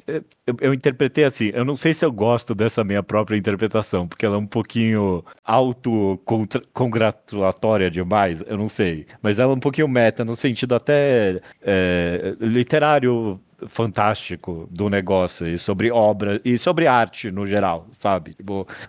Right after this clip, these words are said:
como, como as pessoas se aprofundando nas artes como forma de escapismo ou até como forma de apreciação, sabe?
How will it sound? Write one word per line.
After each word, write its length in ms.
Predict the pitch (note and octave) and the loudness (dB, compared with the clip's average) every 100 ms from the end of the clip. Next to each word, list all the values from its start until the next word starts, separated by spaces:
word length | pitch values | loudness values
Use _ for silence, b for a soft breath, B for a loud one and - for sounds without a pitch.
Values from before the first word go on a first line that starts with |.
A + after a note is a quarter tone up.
| - | -4
como, 460 | G#2+ G#2 G2+ F#2+ - | 0 2 2 0 -2
como 480 | A2+ A2 G#2+ F2+ - B - | -2 0 0 0 -6 B -4
as 200 | G2 - | -4 -2
pessoas 720 | A#2+ - B2 A#2+ A#2 A2 - | -6 -2 0 4 4 2 -4
se 160 | A2 B2 | -2 0
aprofundando 1080 | - A#2+ - B2+ A2 A#2+ A#2+ A2+ G#2 G2 F#2 | 0 -2 -2 -4 0 0 0 -2 0 0 -2
nas 280 | G2 G2+ - | 0 0 2
artes 800 | G2 F#2+ F#2 - F2+ F2 E2 - - - | 2 2 -2 -6 -4 -4 -6 -12 -16 -6
como 220 | A#2+ B2 | -4 -2
forma 300 | - D#3 C#3+ | 0 2 2
de 80 | C3 | -2
escapismo 580 | - D3 - G#3+ F#3+ F#3+ | -2 -2 -2 -4 -4 -2
ou 200 | F#3+ D#3 | 2 2
até 180 | - G#3 | 2 -4
como 180 | F#3 | -4
forma 280 | D#3+ D#3+ C#3 | -2 0 0
de 100 | B2+ | 0
apreciação, 840 | B2+ C3 B2 C3+ - D3+ A#2 F2+ - - | 0 0 0 -2 0 0 0 -4 -10 -2
sabe? 400 | B2 F#2 E2 | 0 0 -2